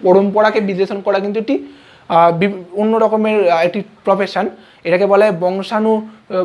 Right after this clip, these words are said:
বংশানুসন্ধান-, সন্ধানী গবেষক। তো বংশানুসন্ধান গবেষক হতে গেলে তোমাদেরকে, আহ, মানুষের বংশ নিয়ে নির্ধারণ করাটা শিখতে হবে। এটি একটি হিস্ট্রির খুব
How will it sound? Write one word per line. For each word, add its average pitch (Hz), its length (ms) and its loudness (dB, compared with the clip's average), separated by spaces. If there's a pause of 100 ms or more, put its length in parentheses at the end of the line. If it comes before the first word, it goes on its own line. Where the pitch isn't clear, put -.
(100)
বংশানুসন্ধান-, 214 1160 -2
সন্ধানী 202 560 2 (140)
গবেষক। 180 400 2 (500)
তো 175 100 0
বংশানুসন্ধান 208 760 -2
গবেষক 208 380 2
হতে 196 160 2
গেলে 214 160 4
তোমাদেরকে, 196 680 0 (400)
আহ, 165 640 2
মানুষের 180 480 0
বংশ 180 420 0
নিয়ে 226 200 4
নির্ধারণ 180 380 0
করাটা 180 200 4
শিখতে 202 360 -6
হবে। 233 180 2
এটি 190 200 2
একটি 208 120 -4
হিস্ট্রির 190 400 -8
খুব 381 220 -4